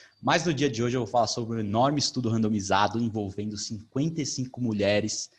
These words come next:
cinquenta e cinco mil mulheres, que avaliou uma abordagem de baixo teor de gordura e calorias para perda de peso especificamente. Então, o que que aconteceu? Por meio de aconselhamento intensivo, as mulheres foram persuadidas a reduzir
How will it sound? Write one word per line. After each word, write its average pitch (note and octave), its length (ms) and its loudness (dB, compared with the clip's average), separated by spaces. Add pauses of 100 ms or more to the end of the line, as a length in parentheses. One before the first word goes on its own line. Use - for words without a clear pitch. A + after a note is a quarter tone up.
cinquenta G#2+ 540 -6
e E3 40 -2
cinco F#3+ 340 -4
mil E3 360 4 (160)
mulheres, E2 460 -2
que - 80 -10
avaliou G2 400 -2
uma G2 140 -2
abordagem G2 480 -4
de G#2 40 -6
baixo A#2 360 -2
teor A#2+ 160 0
de A2 80 -6
gordura G#2 520 -2 (400)
e D#3 120 -6
calorias G#2+ 680 0 (240)
para C#3 220 4
perda A#2 400 0
de G2 140 -2
peso G2 360 -2
especificamente. - 1300 -2 (640)
Então, C#3 280 0
o - 80 -12
que - 160 -16
que - 40 -6
aconteceu? A2+ 440 -2
Por A#2 180 -4
meio A2+ 280 6
de G#2+ 120 0
aconselhamento G2 720 0
intensivo, B2+ 460 -2
as A2 100 -2
mulheres G#2+ 460 0
foram C3+ 260 -2
persuadidas A2+ 720 -2
a A2 40 2
reduzir G2+ 380 -2